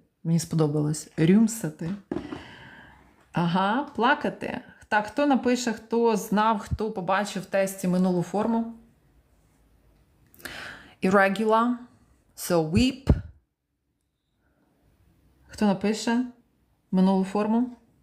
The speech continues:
Who, guys? Буква пропущена, має бути sweep. О, так, Женя, ви вже дали мою підказку. Як хто знає замітати,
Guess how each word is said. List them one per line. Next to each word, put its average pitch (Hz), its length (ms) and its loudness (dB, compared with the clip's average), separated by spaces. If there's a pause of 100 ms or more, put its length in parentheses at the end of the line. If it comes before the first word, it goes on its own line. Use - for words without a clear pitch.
(1400)
Who, 262 340 0
guys? 247 520 -2 (100)
Буква 165 460 -2
пропущена, 185 520 -2
має 180 240 4
бути 185 260 0
sweep. 180 340 -2 (360)
О, 247 240 4
так, 208 160 -2
Женя, 240 220 0
ви 214 80 0
вже 240 160 0
дали 214 300 0
мою 214 220 2
підказку. 185 500 -2
Як 185 320 2
хто - 260 -2
знає 185 340 4
замітати, 180 920 0